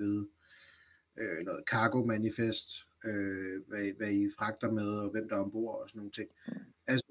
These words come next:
Speaker 1: ting, som normalt på et skib er oplyst og registreret, øh, specielt her i imperiets, øh, verden. Øhm, men de ting, dem skal de gå ind og lave en direkte scanning. Og I havde jeres sensor oppe, og der var ikke noget på din sensor, der fortalte, at I blev scannet.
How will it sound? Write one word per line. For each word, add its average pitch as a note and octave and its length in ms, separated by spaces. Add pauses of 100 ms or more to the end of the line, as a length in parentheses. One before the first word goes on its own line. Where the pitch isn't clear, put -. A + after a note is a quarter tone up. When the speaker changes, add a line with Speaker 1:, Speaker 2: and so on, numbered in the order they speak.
(100)
Speaker 1:
ting, C3+ 140
som A#2 100
normalt A#2 680
på A2+ 80
et G#2+ 80
skib B2+ 300
er G#2 60
oplyst A#2 580
og G#2+ 140
registreret, G2+ 600 (340)
øh, G2 260
specielt A#2 380
her A2+ 100
i G2+ 60
imperiets, G2+ 600
øh, F#2+ 340
verden. G#2+ 380 (800)
Øhm, F#2 300 (320)
men A#2 200
de D3+ 120
ting, C3+ 220
dem C3 140
skal B2 220
de A#2+ 80
gå A#2+ 100
ind A2+ 200
og G#2 300
lave G#2+ 180
en A2 80
direkte G2+ 360
scanning. G2+ 400 (180)
Og A2 100
I A2+ 140
havde D3 200
jeres C#3 180
sensor C3 340
oppe, A#2+ 260 (200)
og - 140
der A2 100
var G#2+ 120
ikke A#2 180
noget A#2 180 (180)
på - 60
din G#2+ 180
sensor, A2 340
der G2+ 180
fortalte, - 320
at G#2 60
I G#2 100
blev G2+ 120
scannet. - 300